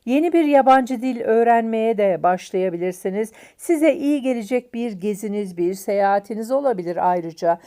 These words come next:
Gitmek istediğiniz bir yer varsa aklınızda, e, bu yolculuğu da gerçekleştirebilirsiniz. Mars, e, altı Mart'a kadar Oğlak burcunda sekizinci evinizde olmaya devam ediyor.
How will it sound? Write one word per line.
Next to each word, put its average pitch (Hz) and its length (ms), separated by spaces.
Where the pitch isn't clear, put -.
Gitmek 254 400
istediğiniz 220 680
bir 220 160
yer 220 240
varsa 247 640
aklınızda, 214 840
e, 220 120
bu 277 100
yolculuğu 302 200
da 262 100
gerçekleştirebilirsiniz. 175 1700
Mars, 359 720
e, 226 280
altı 302 320
Mart'a 320 320
kadar 285 240
Oğlak 285 400
burcunda 254 580
sekizinci 233 600
evinizde 196 520
olmaya 190 640
devam 185 440
ediyor. 294 480